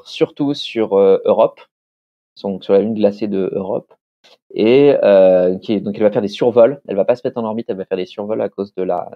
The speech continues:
des niveaux de radiation, euh, euh, autour de l'Europe qui sont beaucoup trop importants pour pouvoir faire survivre un robot, euh, enfin une sonde ro-, robotisée suffisamment longtemps. Euh, pour les gens que ça intéresse, j'avais fait le calcul, euh, à la surface de Europe, le niveau de radiation. Alors je sais pas s'il y a des gens qui ont vu la série de Tchernobyl,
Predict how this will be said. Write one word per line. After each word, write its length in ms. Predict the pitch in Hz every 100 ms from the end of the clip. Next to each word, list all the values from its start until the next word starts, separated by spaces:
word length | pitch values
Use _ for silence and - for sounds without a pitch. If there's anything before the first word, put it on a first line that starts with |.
| -
des 180 | - 101
niveaux 240 | 104 120
de 140 | 113
radiation, 720 | 101 104 104 104 - 117 120 101
euh, 40 | 92 _ _ _ _ _ -
euh, 100 | 85
autour 280 | 104 135
de 60 | 117
l'Europe 240 | 110 120
qui 80 | -
sont 140 | - 98
beaucoup 280 | 117 131
trop 220 | 147 - 120
importants 380 | 104 113 123
pour 200 | 127 92 -
pouvoir 260 | 104 107
faire 100 | 101
survivre 420 | - 123 113 131
un 80 | 110
robot, 500 | 98 107 101 113 117
euh, 180 | 98 90
enfin 220 | 90 82 82
une 120 | 92
sonde 280 | - 110 104
ro-, 440 | 95 104 98 101
robotisée 560 | 120 117 113 - 110 107
suffisamment 460 | - - 98 98 101
longtemps. 340 | 95 - 127 _ _ _ _ _ _ _ _ _ -
Euh, 680 | 95 92 92 92 92 92 - - _
pour 180 | - 113
les 140 | 117
gens 160 | 117 135
que 60 | -
ça 100 | 120
intéresse, 380 | 107 113 131
j'avais 160 | 123 101
fait 140 | 101
le 60 | 120
calcul, 680 | - 120 - - 143 160 165 _ _ _ _ -
euh, 220 | 101 104 98
à 100 | 107
la 100 | -
surface 440 | - 127 139 131
de 80 | 120
Europe, 320 | 117 117 135
le 60 | 123
niveau 260 | 117 120 120
de 60 |
radiation. 560 | 113 110 117 113 - 131
Alors 140 | 113
je 100 | 107
sais 80 | 104
pas 100 | 113
s'il 120 | -
y 20 |
a 40 | 104
des 60 |
gens 140 | 101 120
qui 100 | -
ont 60 | 101
vu 180 | 117
la 140 | 110 101
série 240 | - 107
de 60 | 107
Tchernobyl, 600 | 110 107 101 107 127